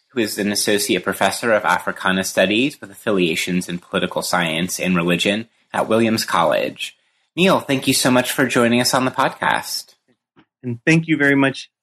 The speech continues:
Speaker 2: John, uh, for having me, and also, uh, to your, uh,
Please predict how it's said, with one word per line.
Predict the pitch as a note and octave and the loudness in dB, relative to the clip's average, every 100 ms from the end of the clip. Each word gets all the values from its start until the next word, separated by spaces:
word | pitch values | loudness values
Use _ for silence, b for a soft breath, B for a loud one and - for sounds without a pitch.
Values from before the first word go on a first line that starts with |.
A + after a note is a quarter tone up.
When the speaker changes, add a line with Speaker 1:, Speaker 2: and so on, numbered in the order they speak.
| - | -2
Speaker 2:
John, | B2+ C3 B2+ B2+ A#2+ | 2 4 4 2 0
uh, | A#2+ A2 - - | 0 0 -2 -4
for | B2 | 2
having | C#3 C3+ B2+ | 2 4 4
me, | B2+ | 4
and | A#2 | 4
also, | B2+ - B2+ A#2 - _ _ - | 2 2 2 0 -4 _ _ 0
uh, | A#2 A2+ - | 2 2 0
to | - D3+ | 0 4
your, | A#2+ A#2+ A#2 A2 - | 6 6 4 2 0
uh, | A2 A2 | 2 2